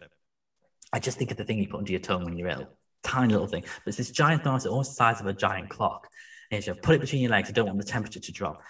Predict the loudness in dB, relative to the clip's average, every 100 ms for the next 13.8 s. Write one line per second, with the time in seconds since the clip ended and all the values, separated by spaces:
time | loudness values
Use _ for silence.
0 | -20 -2 0 0 2 4 4 2 -4 -8
1 | -10 0 0 2 0 -2 2 4 4 0
2 | -12 _ _ 4 4 4 -2 -2 -6 -20
3 | _ _ _ _ 2 4 4 4 0 -4
4 | -6 -4 0 2 2 0 -2 0 0 0
5 | -2 0 2 2 2 0 2 2 4 4
6 | 4 2 2 2 4 0 0 -2 -4 -2
7 | -8 0 6 8 8 6 0 -6 -10 -18
8 | -18 -20 _ _ 0 2 4 2 2 2
9 | -2 -2 -8 -8 -4 -4 -4 -8 -8 -8
10 | -4 0 0 0 -4 2 4 4 2 4
11 | 2 2 0 0 -2 -4 -6 -14 -2 -2
12 | 4 6 6 6 6 4 4 2 2 0
13 | 2 2 2 2 -4 -8 -8